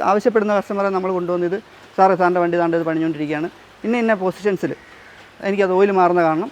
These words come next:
ഓയിൽ മാറുന്നത് കാണിച്ചു കൊടുക്കും, ബ്രേക്ക് ചെയ്യുന്ന കാണണം, ബ്രേക്ക് ചെയ്യുന്ന കാണിച്ചു കൊടുക്കും, എൻ്റെ വണ്ടി ഡെൻറ്റ് ചെയ്യുന്ന കാണണം, പെയിൻറ്റ് ചെയ്യുന്ന കാണണം", എല്ലാം നമ്മൾ കസ്റ്റമറെ ഒരു നിശ്ചിത അകലത്തിൽ നിർത്തി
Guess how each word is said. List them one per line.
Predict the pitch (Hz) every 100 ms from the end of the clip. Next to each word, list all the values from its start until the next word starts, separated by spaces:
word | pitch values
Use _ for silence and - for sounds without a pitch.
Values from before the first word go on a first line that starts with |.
| 196
ഓയിൽ | 196 196
മാറുന്നത് | 175 170 165
കാണിച്ചു | 151 156
കൊടുക്കും, | 147 156 - - -
ബ്രേക്ക് | 190 196
ചെയ്യുന്ന | 185 170
കാണണം, | 156 175 165
ബ്രേക്ക് | 175 185
ചെയ്യുന്ന | 180 160
കാണിച്ചു | 151 151
കൊടുക്കും, | 156 165
എൻ്റെ | 170
വണ്ടി | 170 170
ഡെൻറ്റ് | 170 196
ചെയ്യുന്ന | 180 160
കാണണം, | 143 147 160
പെയിൻറ്റ് | 165 208
ചെയ്യുന്ന | 180 160
കാണണം", | 147 -
എല്ലാം | 185 240 285
നമ്മൾ | 220 262 - - - - 202
കസ്റ്റമറെ | - 240 233 - - - -
ഒരു | 294
നിശ്ചിത | 269 - 320 277 - -
അകലത്തിൽ | 233 262 262 277 240
നിർത്തി | 214 269